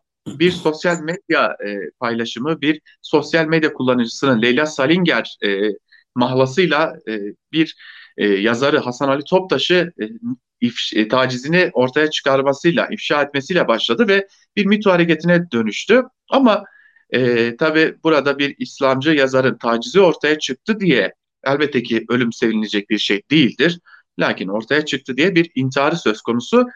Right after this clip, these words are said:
Hemen ardından da bu hareketi başlatan sosyal medya hesabının kullanıcısı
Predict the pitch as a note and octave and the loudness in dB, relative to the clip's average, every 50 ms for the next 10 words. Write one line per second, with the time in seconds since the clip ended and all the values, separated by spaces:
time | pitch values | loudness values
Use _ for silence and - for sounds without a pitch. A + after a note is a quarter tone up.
0 | - - _ - B3 C#4+ D#4+ D4+ B3 F#3 D3 C3+ C3 A#2+ A#2+ A#2+ A#2 B2+ F#3+ G3+ | -18 -20 _ -2 2 2 4 4 4 2 2 0 -2 -2 -2 -2 0 0 2 2
1 | A3+ A3+ G#3+ F#3 F3+ F3 E3 E3 F#3+ E3+ D#3 D3+ D#3 - - D#3 - F#3+ F#3 F3 | 4 2 2 2 0 -2 -2 -4 -2 -2 -2 -2 0 -2 -2 0 0 0 0 0
2 | E3+ E3 D#3 - - F3+ E3+ E3+ E3 E3+ G3+ F3+ F#3 C#3 B2+ B2 B2 - B2+ B2+ | 0 -2 -4 0 0 0 0 2 2 2 2 2 2 0 0 0 0 0 0 0
3 | B2 C#3 D#3 D3+ - C3+ C3 B2 B2 A#2 A2+ A#2 A2+ - - - G#3 G#3 | -2 -4 -6 -6 -4 -2 -2 -2 -2 -2 -4 -6 -8 -10 -12 -16 -18 -18